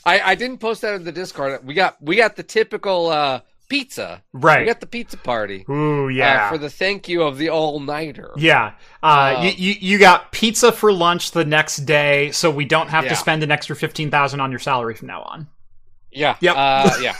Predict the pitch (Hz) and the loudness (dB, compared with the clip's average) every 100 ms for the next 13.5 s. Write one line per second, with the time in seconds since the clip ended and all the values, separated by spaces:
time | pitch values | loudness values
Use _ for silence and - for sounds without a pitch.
0 | - 117 113 113 - 131 160 135 143 165 | -10 -12 -10 -10 -6 -4 -2 -2 -2 -2
1 | - 175 127 120 - - - - - - | 0 0 0 -4 -12 -20 -20 -20 -10 0
2 | 180 180 180 220 214 190 180 185 175 175 | 0 0 0 2 2 2 2 4 4 2
3 | - - - 165 165 143 113 - - 254 | -2 -8 -6 0 2 2 0 -6 4 6
4 | 320 339 277 277 214 214 285 262 262 254 | 8 6 2 0 0 0 -2 0 0 0
5 | 247 220 226 - - - 165 185 220 233 | -2 -2 -4 -6 -12 -10 -2 2 2 2
6 | 190 202 165 156 143 156 196 107 71 - | 0 -6 -4 -6 -6 -8 -10 -14 -18 -16
7 | - 117 156 - - - - - - - | -6 0 2 0 -6 -20 -20 -20 -20 -20
8 | - - - - - 156 143 92 98 151 | -20 -20 -20 -20 -10 -4 -4 -4 -2 0
9 | 160 165 143 - 104 165 - - - - | 0 -2 -8 -6 -2 -2 -4 -20 -20 0
10 | 160 165 - 175 175 165 170 175 185 156 | 6 6 8 6 8 8 6 4 0 0
11 | 170 160 170 202 185 143 151 143 - 131 | 4 6 6 6 2 2 2 0 -4 -2
12 | 139 170 175 - - 127 139 120 139 135 | -2 -2 -6 -6 -6 -4 -4 -2 -2 -2
13 | 143 135 135 127 | -4 -8 -8 -10